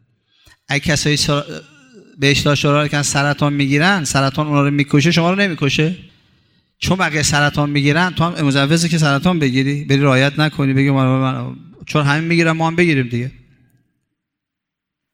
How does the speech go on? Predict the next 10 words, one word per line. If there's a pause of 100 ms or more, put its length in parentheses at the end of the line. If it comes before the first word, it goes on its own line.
(380)
این
چه
منطقی
مسخره
ایه؟ (1400)
بابا
گناه
ما
در
مقابل